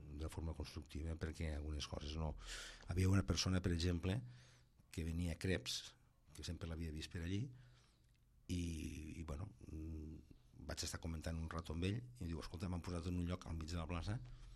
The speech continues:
però és que no he vingut ni un, crec. Eh, ni un, crec.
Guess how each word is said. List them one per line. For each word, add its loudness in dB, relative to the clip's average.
però -2
és -2
que 2
no 4
he 4
vingut 0
ni -2
un, -8
crec. -6
Eh, -10
ni 2
un, 6
crec. -4